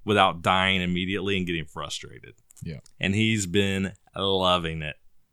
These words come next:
Speaker 1: and I have been too. And you can play two players at the same time. I think it's great. Highly recommend it. Death Smiles. You can get it on the Switch. It's pretty awesome.
Speaker 2: Nice. All right, well, I have one more.
Speaker 1: All right.
Speaker 2: So this is one that I have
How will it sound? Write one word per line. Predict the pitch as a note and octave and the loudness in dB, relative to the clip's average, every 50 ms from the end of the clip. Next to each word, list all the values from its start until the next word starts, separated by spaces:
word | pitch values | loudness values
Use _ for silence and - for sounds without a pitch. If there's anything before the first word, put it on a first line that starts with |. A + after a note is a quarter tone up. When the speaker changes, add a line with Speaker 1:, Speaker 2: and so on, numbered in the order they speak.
| - - | -6 -4
Speaker 1:
and | F#2+ F#2+ G2 | 0 2 4
I | G2 | 4
have | G2 F#2+ F2+ E2+ | 6 4 4 4
been | F#2 F2 D#2+ | 0 -2 -2
too. | - G#2 F2 D#2 D2 - - | -2 -4 -4 -4 -6 -8 -8
And | F2+ F#2+ | -6 -4
you | G2 | -2
can | F2+ F#2+ E2 | -2 -2 0
play | - A#2 G#2+ G2 | 2 4 4 4
two | - - A2 E2+ | 2 -2 -4 -2
players | - F#2+ F2 F2+ | 0 0 0 0
at | F2 D#2+ | -2 -4
the | |
same | - F#2 E2+ E2 | -4 -6 -6 -4
time. | - F2 E2 D#2+ D#2+ D#2 D2 - - - - _ _ _ _ - | -2 -2 -2 -2 -4 -6 -8 -12 -16 -20 -20 _ _ _ _ 2
I | G2+ | 4
think | G#2 G#2+ G2 F2 | 4 4 4 2
it's | F2+ - - | 0 -4 -6
great. | - - F#2 F2 E2+ E2+ D#2+ - _ _ - - - - | -6 -4 -2 -2 -2 -2 -4 -6 _ _ -20 -20 -20 -6
Highly | - A2+ A2+ A2+ A#2 A2+ | -2 0 0 0 -2 -2
recommend | A2 A2+ A2 - A2 G#2 G2+ G2 G2 G2 F#2+ | -2 -2 -2 -2 -4 -4 -4 -2 -2 -2 -2
it. | F#2+ - - - - - - - - - - _ _ - - E2+ F2+ E2 | -4 -4 -6 -12 -18 -20 -20 -20 -20 -20 -20 _ _ -18 -16 -14 -4 2
Death | G#2 G2 G2+ - | 4 4 4 4
Smiles. | - - - F#2 E2 D#2 D2+ D2 C#2+ C#2 - - - - | 4 2 2 2 0 0 0 -2 -4 -6 -8 -10 -10 -10
You | F2 | -12
can | F2+ - F#2+ F2+ E2+ | -8 -4 -4 -2 0
get | F#2 F#2 F2 | 0 0 0
it | E2 E2+ | -2 -2
on | E2+ D#2+ D2+ | -4 -4 -4
the | D2+ | -4
Switch. | - - - F2 D2 - - - - - | -4 -4 -4 -6 -8 -8 -10 -12 -12 -14
It's | - - | -16 -6
pretty | - - F#2 D2+ | -4 -2 -2 0
awesome. | D2+ D2+ D2+ - - - - _ _ - - - - - - F#2 | 0 -2 -4 -4 -8 -14 -20 _ _ -20 -20 -18 -18 -18 -12 -10
Speaker 2:
Nice. | F#2 G#2+ F#2 C#3 - - - - _ _ - - - - - - - - - - - - _ _ - - | -8 -8 -8 -8 -10 -14 -16 -20 _ _ -20 -20 -20 -20 -20 -20 -20 -20 -20 -20 -20 -20 _ _ -8 -2
All | G#2 | 0
right, | G2+ G2 | 0 2
well, | F#2 F#2 | 4 4
I | G2 | 4
have | G#2 G#2 | 4 4
one | A2 A#2+ B2+ C3 | 2 2 2 2
more. | B2+ B2 A2 F#2 D#2+ - - _ _ _ - | 2 2 2 2 0 -2 -6 _ _ _ -4
Speaker 1:
All | F#2+ F#2+ | 0 2
right. | G2 G#2 G2+ F2+ - - - - - _ _ - - - - | 4 4 4 4 0 -4 -12 -20 -20 _ _ -20 -20 -20 -10
Speaker 2:
So | - A2 | -6 -4
this | A#2 B2+ C3+ | -2 -2 -2
is | D#3 D3 | -4 -2
one | D3 D3+ D3 | -2 0 0
that | C3+ A#2+ A2+ | 2 2 4
I | A2 G#2+ G#2+ G#2+ | 4 4 4 4
have | G#2+ G2 F#2 E2 | 4 2 0 -2